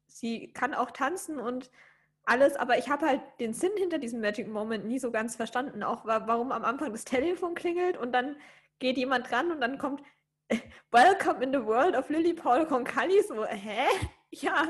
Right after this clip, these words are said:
schön. <laughs> Cool. Also das war irgendwie ein bisschen konfus alles und das hab ich irgendwie nicht so ganz verstanden, aber ja,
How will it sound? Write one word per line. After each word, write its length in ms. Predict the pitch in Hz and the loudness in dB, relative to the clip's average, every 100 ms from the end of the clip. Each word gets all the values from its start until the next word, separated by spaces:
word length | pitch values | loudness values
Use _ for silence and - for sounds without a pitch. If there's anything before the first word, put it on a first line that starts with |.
| 320 - | -2 0
schön. 340 | 339 453 392 - - - 554 _ | 2 0 -6 -12 -14 -14 -18 _
<laughs> 280 | 302 - 254 - | -14 -14 -14 -6
Cool. 160 | 349 403 480 - - - - - - | 0 2 0 -4 -18 -20 -20 -20 -2
Also 320 | 262 269 240 - - | 2 4 2 0 -4
das 200 | 247 277 | -2 0
war 280 | 240 220 - - _ | 2 2 -2 -12 _
irgendwie 260 | 247 277 240 | -6 -4 -6
ein 120 | 233 | -6
bisschen 440 | 285 285 254 233 | -8 -6 -8 -8
konfus 520 | - 254 - 302 339 | -8 -10 -8 -6 -4
alles 400 | 392 349 392 392 | 0 2 2 0
und 300 | 269 240 233 | -6 -10 -10
das 220 | - - - | -12 -8 -6
hab 120 | 247 | -6
ich 80 | - | -8
irgendwie 160 | 220 | -8
nicht 120 | 240 | -8
so 80 | - | -8
ganz 220 | 208 254 | -8 -6
verstanden, 440 | 320 294 302 294 240 | -6 -6 -6 -4 -2
aber 500 | 220 220 214 - - _ _ _ _ _ _ _ _ | 0 2 0 -2 -12 _ _ _ _ _ _ _ _
ja, 260 | 214 202 | 4 4